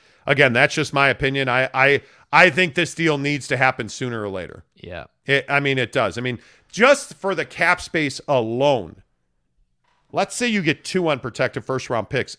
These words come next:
Speaker 1: and forty-seven million dollars in cap space. Good Lord.
Speaker 2: By the way,
Speaker 1: Good Lord.
Speaker 2: I know this is stating the obvious. It's September first now. It's not June anymore.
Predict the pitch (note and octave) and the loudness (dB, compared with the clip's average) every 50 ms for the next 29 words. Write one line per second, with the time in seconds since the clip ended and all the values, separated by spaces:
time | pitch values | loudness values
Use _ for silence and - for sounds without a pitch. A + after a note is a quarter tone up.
0 | _ - D#3 D#3+ E3 D#3+ D#3 C#3+ - _ _ - D#3 D#3 D3+ C#3+ C3 - - C#3+ | _ -2 0 0 0 0 -2 -4 -10 _ _ -4 -2 -2 -2 -2 -4 -4 -4 -2
1 | B2+ C3 C3 C3 B2+ B2+ B2 A#2+ A#2+ A#2+ A#2+ A#2 G#2 F2+ G2+ F2 - A2+ A2 G#2+ | -2 -2 -4 -4 -4 -4 -4 -2 -2 0 0 -2 -2 -6 -10 -12 -8 -8 -8 -8
2 | - - - - - - - - _ _ _ _ _ _ _ _ _ _ _ _ | -8 -12 -18 -20 -20 -20 -20 -20 _ _ _ _ _ _ _ _ _ _ _ _
3 | _ _ - F#3 D3 E2+ F2 G2+ C3+ D3 A2 - - - D3 D3+ D3+ D3+ D#3+ E3 | _ _ -2 -2 -2 -2 -2 -2 0 0 -2 -2 0 2 2 4 4 2 0 2
4 | E3 D#3 B2 G2 - _ _ _ _ _ _ _ _ _ _ _ - - G3+ F3+ | 2 2 2 0 -2 _ _ _ _ _ _ _ _ _ _ _ -2 0 0 0
5 | A#2+ G#2 A2+ B2+ C#3 F#3 E3 D#3+ D#3+ D#3+ D3+ - D#3+ C#3 - - E3 D#3 D3 D3+ | 0 0 0 2 4 4 4 4 4 2 -2 -4 -6 -8 -6 -4 -4 -2 -4 -4
6 | C#3+ C#3+ C3+ C3+ C#3 C#3+ C#3+ C3+ C3 A#2 G#2+ - - - C3+ B2+ - - D#3+ C#3+ | -6 -6 -4 -2 -2 -2 -2 -2 -4 -4 -4 -6 -8 -10 -12 -10 -6 -4 -6 -4
7 | - F3 E3 D3+ D3 C3 - - D3 C#3 C3 - - C3 A2 G2+ F#2+ F#2+ - - | -4 -4 -4 -4 -4 -6 -6 -4 -4 -4 -4 -6 -8 -6 -6 -6 -6 -8 -8 -8
8 | C3+ B2+ A2+ - C3+ C3 B2 A#2+ A2+ G#2+ G2 G2 F#2+ F2+ F2 F2 | -6 -6 -6 -8 -8 -8 -6 -6 -6 -6 -6 -8 -8 -10 -12 -14